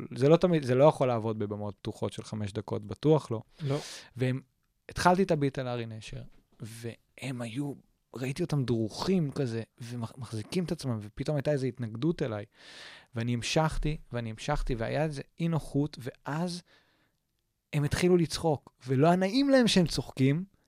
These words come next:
Speaker 1: ואז
Speaker 2: וואי.
Speaker 1: ממש צחקו, ממש צחקו, ואתה יודע, בתוך ה-, מי שהיה שם, כולם מדברים איתי על הקטע הזה, אומרים, "שמע, זה היה קטע מדהים, זה היה נורא כיף." אז כאילו, ב-, במובן הזה, אני חושב ש-, אני חו-,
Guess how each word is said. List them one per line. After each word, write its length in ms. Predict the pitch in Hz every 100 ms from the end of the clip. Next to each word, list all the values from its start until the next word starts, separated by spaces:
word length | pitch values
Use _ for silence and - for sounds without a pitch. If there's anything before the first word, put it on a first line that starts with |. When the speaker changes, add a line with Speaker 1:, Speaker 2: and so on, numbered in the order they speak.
| _
Speaker 1:
ואז 460 | 156 139 131 202 190
Speaker 2:
וואי. 140 | 160
Speaker 1:
ממש 300 | 139 170 156
צחקו, 460 | - 120 - 127 107 - _ -
ממש 440 | 120 117 156 160
צחקו, 520 | - - - 151 160 170 - - - - - - - _ _
ואתה 380 | 113 113 117 131
יודע, 140 | 135
בתוך 500 | 113 107 135 131 -
ה-, 640 | 139 127 117 113 107 110 110 - _ -
מי 120 | 131
שהיה 320 | - 123 165
שם, 160 | 190 165
כולם 240 | - 160
מדברים 280 | 170 170 185
איתי 160 | 180 180
על 80 |
הקטע 340 | 170 226 214 175
הזה, 200 | 113 110
אומרים, 160 | 120 -
"שמע, 300 | 139 - 139
זה 60 | 117
היה 80 | 107
קטע 260 | 123 110
מדהים, 380 | 104 104 156 127
זה 60 | 107
היה 80 | 98
נורא 160 | 113 -
כיף." 180 | - -
אז 180 | 117 -
כאילו, 260 | 170 196
ב-, 140 | 135 127
במובן 520 | 127 120 120 135 151
הזה, 320 | 143 156 156 151 _ 135
אני 80 |
חושב 140 | 120 160
ש-, 100 | 180 - _ -
אני 120 | 131
חו-, 140 | -